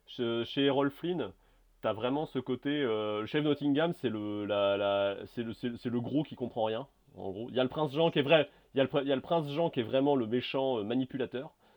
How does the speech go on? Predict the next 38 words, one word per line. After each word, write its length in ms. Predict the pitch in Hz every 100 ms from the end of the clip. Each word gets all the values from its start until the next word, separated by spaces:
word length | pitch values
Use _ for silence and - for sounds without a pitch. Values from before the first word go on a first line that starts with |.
| _ -
et 120 | 120 120
Gisborne 600 | 135 117 143 170 151 113
qui 140 | 120
va 100 | 113
être 260 | 131 143 -
son 280 | - 165
exécutant, 680 | 165 151 156 160 139 175 196 - _ _ 104
mais 300 | 113 147 185
avec 220 | 170 175
ce 160 | -
petit 280 | 143 - 160
intérêt, 420 | 151 139 143 151
euh, 140 | 151 120
vengeance 360 | 113 139 147
personnelle 420 | - 147 - 147 139
contre 220 | 131 127
Robin 260 | 117 117
des 100 | 120
Bois, 140 | 110 104
quoi. 140 | 104
Il 60 | 98
y 20 |
a, 40 | 113
il 80 |
y 80 | 117
a, 80 | 135
ils 140 | 135 139
se, 260 | 143 143
ils 80 | 147
se, 480 | - 143 143 143 135 - _ - _ _ _ -
ils 100 | 120
se 120 | -
battent 280 | 120 151 -
pour 180 | - 123
le 100 | 123
cœur 200 | 151 135
de 80 | 113
Marianne, 500 | 113 123 151 117